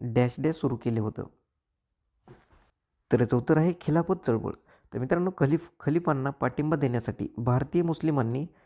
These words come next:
खिलाफत चळवळ सुरू केली होती. तर मित्रांनो, कोणत्या साली सुरू केली होती हे साल देखील लक्षात ठेवा. तर एकोणीसशे एकोणीस ते एकोणीसशे चोवीस या दरम्यान खिलाफत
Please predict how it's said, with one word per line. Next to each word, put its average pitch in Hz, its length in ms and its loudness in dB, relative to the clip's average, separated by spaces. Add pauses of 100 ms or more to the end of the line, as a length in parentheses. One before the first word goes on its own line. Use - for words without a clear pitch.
(200)
खिलाफत 160 340 2 (160)
चळवळ 139 280 4
सुरू 135 280 0
केली 113 220 0
होती. 110 260 -2 (480)
तर - 40 -6
मित्रांनो, 156 280 0
कोणत्या 139 360 0
साली 170 200 0
सुरू 170 220 2
केली 170 200 2
होती 160 180 0
हे 160 80 2
साल 123 260 2
देखील 127 240 0
लक्षात 139 220 -2
ठेवा. 139 260 2 (460)
तर - 60 -2
एकोणीसशे 170 440 0
एकोणीस 170 560 0
ते 143 100 2 (120)
एकोणीसशे 151 480 -2
चोवीस 143 520 0
या 143 180 2
दरम्यान 139 380 0 (420)
खिलाफत 156 320 0